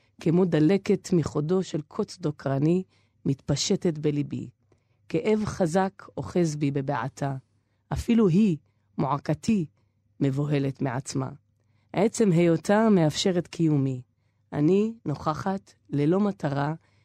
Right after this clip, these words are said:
לשחרור השבויים בתוכי. אין היא מקלה עליי כשמניחה לי. הפוגה קלה בין אחת לשנייה, בין רבינה אחת לרעותה, ואני במרווח,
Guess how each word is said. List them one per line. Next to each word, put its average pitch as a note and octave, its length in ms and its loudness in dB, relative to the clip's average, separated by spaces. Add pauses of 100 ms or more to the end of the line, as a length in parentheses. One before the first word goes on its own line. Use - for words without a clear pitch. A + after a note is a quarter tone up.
(140)
לשחרור D#3 920 -2
השבויים C#3+ 640 -2
בתוכי. C3+ 520 -8 (600)
אין B3 200 4
היא A#3 240 4
מקלה F#3+ 520 2
עליי D#3 240 2
כשמניחה D3+ 640 -2
לי. C3+ 140 -4 (540)
הפוגה G3+ 420 -2
קלה G3+ 460 2
בין E3+ 200 -2
אחת F#3+ 320 -6
לשנייה, E3+ 520 -2 (460)
בין D3 240 2
רבינה F#3+ 680 0
אחת E3 400 -6
לרעותה, D3 580 -4 (500)
ואני E3+ 680 0 (200)
במרווח, C#3+ 800 -2